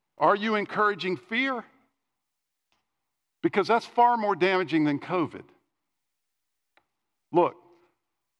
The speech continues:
I wanna, I wanna reiterate, I am not a covid denier. In fact, I've had people at Gateway, as some of you know, some of you have been that person, I've had people at Gateway who've been upset with me because we're too concerned about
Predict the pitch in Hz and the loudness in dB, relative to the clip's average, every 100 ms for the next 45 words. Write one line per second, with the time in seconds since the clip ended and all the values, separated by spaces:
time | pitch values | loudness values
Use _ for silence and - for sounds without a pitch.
0 | _ _ 160 185 196 175 143 170 185 175 | _ _ 2 4 4 0 2 2 2 2
1 | 175 175 147 165 180 175 151 147 - 165 | 0 -4 -2 2 2 2 0 -2 0 2
2 | 190 175 143 139 151 165 165 - 143 - | 2 0 0 0 2 2 -2 -4 -8 -6
3 | 151 170 139 139 123 127 131 127 127 123 | -2 -2 -2 -4 -4 -2 0 0 -2 -2
4 | 175 165 151 156 160 185 156 - 185 175 | 0 0 0 -2 0 0 -2 -6 -10 -4
5 | 165 131 127 - - 156 185 151 170 151 | -2 -2 -4 -12 -8 -4 -4 0 0 0
6 | 135 127 131 131 - - 160 160 127 131 | -2 -2 -4 -6 -12 -4 -2 -2 -2 -2
7 | 139 135 120 151 151 131 139 120 95 135 | 0 0 -2 -4 -4 -2 -2 -2 -4 -2
8 | 131 113 - 107 - 123 - - - - | -2 -6 -6 -8 -6 -10 -10 -18 -20 -2
9 | 151 180 180 196 170 175 160 190 165 151 | 2 2 0 -2 0 0 2 0 2 2
10 | 160 180 - 208 196 165 165 156 160 175 | 2 0 0 -2 0 0 0 0 0 0
11 | 123 170 175 - 226 - 139 - 131 120 | 0 0 -2 -4 -4 -2 -6 -2 -4 -4
12 | 117 113 | 0 0